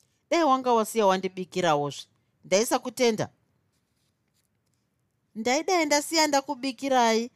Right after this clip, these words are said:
asi zvino kumba hakuna anoshanda." "Uri kuona, Mavis,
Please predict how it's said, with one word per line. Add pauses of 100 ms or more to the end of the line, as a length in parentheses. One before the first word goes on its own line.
(280)
asi
zvino
kumba
hakuna
anoshanda." (1800)
"Uri
kuona,
Mavis,